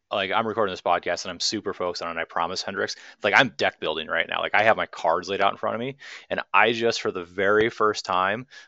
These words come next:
took an Angel of the Winds promo, a hundred and seventy-five dollar card,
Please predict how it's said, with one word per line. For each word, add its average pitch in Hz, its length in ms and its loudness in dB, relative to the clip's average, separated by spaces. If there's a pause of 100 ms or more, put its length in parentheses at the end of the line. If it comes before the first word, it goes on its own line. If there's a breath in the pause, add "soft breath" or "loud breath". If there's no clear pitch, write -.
(140 loud breath)
took 123 240 0
an 107 160 -2
Angel 110 420 2
of 104 100 2
the 101 80 0
Winds 98 300 -2
promo, 82 400 -2
a 87 60 4
hundred 127 500 2
and 117 100 -6
seventy-five 101 720 2
dollar 98 360 4
card, 85 460 4